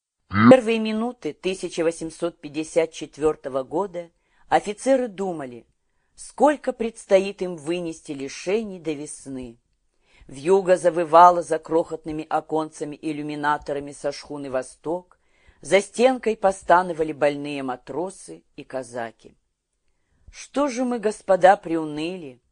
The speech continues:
Ведь Новый год!» сказал Николай Константинович. «Давайте рассказывать что-нибудь весёлое из прошлого, о юности, о любви». Клинковстран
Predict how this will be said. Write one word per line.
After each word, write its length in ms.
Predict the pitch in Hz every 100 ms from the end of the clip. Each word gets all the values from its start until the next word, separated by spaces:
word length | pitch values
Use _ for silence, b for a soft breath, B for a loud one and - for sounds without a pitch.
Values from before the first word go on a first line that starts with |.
| _ _ _ _ _
Ведь 300 | 147 226 220
Новый 540 | 214 220 269 247 247
год!» 600 | 190 139 170 208 - _ _ _ -
сказал 520 | - - 160 147 156 147
Николай 420 | 151 151 143 147
Константинович. 1000 | 147 139 147 139 - 135 127 117 _ _ _ _ _
«Давайте 500 | 143 196 294 349 -
рассказывать 720 | 214 208 - 220 269 165 139 -
что-нибудь 560 | - 170 165 156 156
весёлое 720 | 143 147 - 240 262 160 131
из 300 | 120 175 190
прошлого, 800 | - 165 202 190 - 160 147 143 _ _ _ -
о 100 | 269
юности, 920 | 180 247 247 202 185 - 165 160 - _ _ -
о 140 | 220
любви». 600 | 202 135 123 123 156 165 _ _ _ _ _ _ _ _ _ _ _ _ _ _ _ _ _ _ _ _
Клинковстран 920 | - 180 208 - 277 277 - 214 202